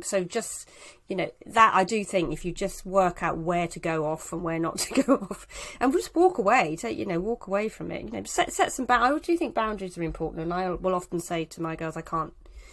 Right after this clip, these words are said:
if you want to speak to me like that, I don't want to talk about it now. I'll talk, we'll talk about it later," and I'll walk away or go out to, to, you know, not have that battle over that. But then some things that you've been very firm about and the boundary's been pushed or broken, then you just, you, we need to sit and talk about it, and that's, this is how we're gonna talk about it.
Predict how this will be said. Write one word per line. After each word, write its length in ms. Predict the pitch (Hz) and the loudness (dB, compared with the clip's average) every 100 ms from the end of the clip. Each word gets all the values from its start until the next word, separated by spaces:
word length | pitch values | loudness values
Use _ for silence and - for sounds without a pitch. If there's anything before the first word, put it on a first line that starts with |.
| - - - | -20 -20 -8
if 100 | 180 | -2
you 220 | 185 175 - | -2 -2 -2
want 140 | 170 | 0
to 60 | 165 | 0
speak 200 | 165 - | -4 -6
to 80 | 156 | -8
me 60 | |
like 160 | 151 156 | -8 -8
that, 160 | 156 147 | -8 -8
I 80 | |
don't 180 | 156 156 | -6 -8
want 120 | 160 | -10
to 60 | - | -14
talk 180 | - 156 | -14 -10
about 240 | 165 139 | -10 -10
it 60 | - | -12
now. 200 | 143 147 | -10 -8
I'll 160 | 156 - - | -10 -12 -12
talk, 200 | 156 - | -12 -6
we'll 180 | 165 156 | -4 -4
talk 200 | - 151 | -8 -10
about 300 | - 151 - | -10 -10 -10
it 180 | - - - | -14 -16 -8
later," 340 | 156 151 - | -6 -6 -8
and 140 | 151 151 | -10 -8
I'll 140 | 156 | -8
walk 260 | 151 165 - | -8 -10 -10
away 260 | 160 151 | -10 -8
or 80 | 151 | -8
go 180 | 147 156 | -8 -8
out 500 | 151 156 - - - - | -8 -10 -14 -16 -18 -14
to, 220 | 156 151 - | -10 -10 -12
to, 180 | - - | -12 -8
you 80 | 160 | -6
know, 80 | |
not 240 | 156 170 - | 0 -2 0
have 160 | 165 | -4
that 180 | - 160 | -4 -4
battle 300 | 151 147 - | -4 -6 -8
over 220 | 160 160 | -10 -10
that. 260 | 156 151 - | -10 -8 -4
But 120 | 233 | 0
then 140 | 247 233 | 2 2
some 240 | 277 294 | 4 4
things 460 | - 147 190 240 - - - - - - - - | 2 -2 -4 -6 -12 -16 -16 -18 -20 -20 -20 -4
that 120 | 190 | -2
you've 240 | 190 180 | 0 0
been 140 | 190 175 | 2 2
very 240 | 180 170 | 4 2
firm 280 | - 180 160 | 2 0 0
about 300 | 165 160 190 | 0 0 0
and 80 | 165 | -2
the 60 | |
boundary's 420 | 165 175 170 165 - | -2 0 -2 -4 -6
been 220 | 165 160 | -4 -4
pushed 400 | - 180 180 170 | -4 -6 -4 -6
or 40 | |
broken, 440 | 151 170 165 - 180 | -4 -4 -4 -4 -4
then 140 | 185 | -4
you 100 | 185 | -4
just, 280 | 190 185 - | -6 -8 -8
you, 100 | 170 | -10
we 200 | 165 185 | -4 -2
need 160 | 180 | -2
to 80 | 180 | -4
sit 140 | - 202 | -6 -6
and 100 | - | -6
talk 180 | 214 | -6
about 320 | - 208 208 - | -4 -4 -4 -6
it, 60 | |
and 100 | 214 | -6
that's, 200 | 214 - | -6 -6
this 200 | - 226 | -8 -8
is 80 | 226 | -6
how 140 | 226 | -4
we're 100 | 226 | -4
gonna 200 | 233 240 | -4 -6
talk 260 | 240 269 - | -6 -8 -8
about 260 | 165 151 - | -12 -12 -16
it. 140 | - | -20